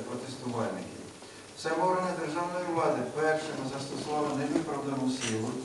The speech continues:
і сформували контекст подальшого протистояння, що триває вже майже два місяці. І саме вони несуть моральну відповідальність за ситуацію, що склалася в Києві та в Сумах. Звертаємось до керівників Білопільського району, до колег депутатів районної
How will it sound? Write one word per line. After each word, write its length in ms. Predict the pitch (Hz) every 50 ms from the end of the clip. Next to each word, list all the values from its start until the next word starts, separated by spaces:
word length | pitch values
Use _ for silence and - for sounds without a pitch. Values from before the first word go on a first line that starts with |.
| - - - - - -
і 40 | 127
сформували 560 | - - 156 151 156 156 151 170 170 175 - - 151
контекст 380 | 139 135 131 143 160 160 - -
подальшого 480 | - - - 147 156 156 156 151 131 - -
протистояння, 760 | - 135 - 139 135 - 123 120 113 117 117 117 120 131 139 139 - - - - - - -
що 140 | - 143 135
триває 420 | - 131 127 123 131 147 156 156
вже 140 | 156 151 143 135 131
майже 200 | 135 135 - 127 127 120
два 100 | 117 117 113 113
місяці. 340 | 127 127 127 147 151 - - 151 156 - - - - - - - - - -
І 100 | 143 147
саме 300 | - - 190 190 190 196
вони 220 | 185 190 196 196
несуть 380 | 196 196 190 - 185 165 - 170
моральну 240 | 175 170 175 175 170
відповідальність 720 | 160 160 151 156 156 151 143 143 170 180 180 175 165 139 143
за 60 | 139 -
ситуацію, 520 | 135 123 123 143 165 175 175 175 170 165 160
що 120 | - 139
склалася 460 | 139 - 143 147 143 143 139 120 135
в 160 | 127 120 -
Києві 240 | - 160 160 165 156
та 120 | 151 139 131
в 80 | 127 127
Сумах. 340 | - - 110 101 - - - - - - - - - - - - - - - - - - - - -
Звертаємось 600 | - - 165 175 - 214 214 220 214 208 196 190 185
до 80 | 180
керівників 580 | - - 165 170 165 165 170 175 - 214 208 -
Білопільського 580 | 180 165 160 156 170 175 175 - - 175 170
району, 380 | 165 165 151 139 135 131 127 127 127
до 0 |
колег 340 | 131 131 156 170 180 175 175
депутатів 580 | 175 165 170 175 170 - 139 135 135 127 120 120 120 127
районної 380 | 123 123 120 120 120 120 120